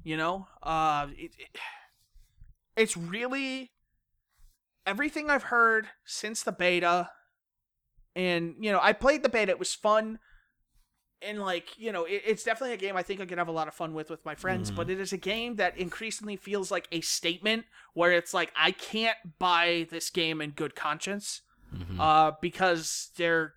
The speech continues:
Speaker 1: they're doing everything that's wrong with these types of games, you know?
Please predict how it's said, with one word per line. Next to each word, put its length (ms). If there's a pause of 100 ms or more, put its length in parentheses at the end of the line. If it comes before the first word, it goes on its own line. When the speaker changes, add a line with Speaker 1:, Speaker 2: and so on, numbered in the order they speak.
(220)
Speaker 1:
they're 220
doing 580
everything 480
that's 180 (160)
wrong 600 (840)
with 340
these 360
types 360
of 100
games, 440
you 140
know? 220